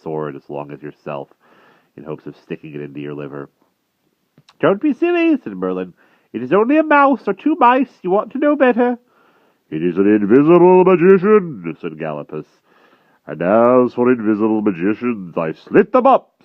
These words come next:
see? I shed their bowels upon the earth, see? I rip them and tear them, see? So that their invisible guts fall upon the earth. Now where are you, magicians, so that I may slice and zip?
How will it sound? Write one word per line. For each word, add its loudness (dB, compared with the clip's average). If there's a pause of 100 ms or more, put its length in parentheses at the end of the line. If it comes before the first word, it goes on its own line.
see? 0 (520)
I -14
shed -2
their 2
bowels 4
upon 0
the 2
earth, 2
see? -4
I -2
rip -2
them -2
and -2
tear 4
them, -2
see? 0 (1400)
So 0
that 0
their 4
invisible 4
guts 0
fall 4
upon 2
the 6
earth. 4
Now 0
where 4
are 8
you, -2
magicians, -2
so 0
that 2
I 4
may 2
slice 0
and -16
zip? -8